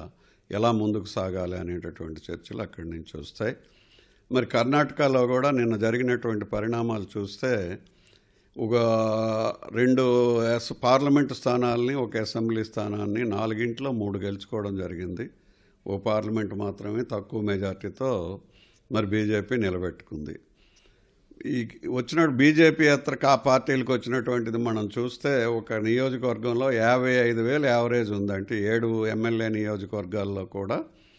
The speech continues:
యావరేజ్ మనం తీసుకుంటే మూడు లక్షల ఎనభై నాలుగు వేలు పైచిలకు, యాభై ఐదు వేలు పైచిలకు వస్తున్నాయి మెజారిటీలు. రెండో ఎంపీ సీట్లో కూడా తీసుకుంటే ముప్పై ఆరు వేలు పైచిలకు వచ్చేటటువంటి యావరేజ్ని చూస్తే,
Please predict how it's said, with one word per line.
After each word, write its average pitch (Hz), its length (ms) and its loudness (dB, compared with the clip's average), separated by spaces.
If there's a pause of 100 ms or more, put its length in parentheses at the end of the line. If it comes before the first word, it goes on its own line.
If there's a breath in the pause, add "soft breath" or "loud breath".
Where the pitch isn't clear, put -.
(400 soft breath)
యావరేజ్ 123 420 4
మనం 113 300 2
తీసుకుంటే 110 520 -4
మూడు 107 300 -2
లక్షల 104 300 -6
ఎనభై 98 280 -2
నాలుగు 95 340 -4
వేలు 104 200 -4
పైచిలకు, 95 880 -6 (560 soft breath)
యాభై 110 280 2
ఐదు 107 300 2
వేలు 117 220 0
పైచిలకు 101 580 -4
వస్తున్నాయి 87 440 -4
మెజారిటీలు. 87 760 -6 (600 soft breath)
రెండో 151 300 8
ఎంపీ 156 320 6
సీట్లో 143 400 0
కూడా 131 260 2
తీసుకుంటే 117 920 0 (440 soft breath)
ముప్పై 131 460 4
ఆరు 123 240 6
వేలు 127 220 2
పైచిలకు 113 560 0
వచ్చేటటువంటి 101 720 -4
యావరేజ్ని 98 600 -4
చూస్తే, 90 640 -4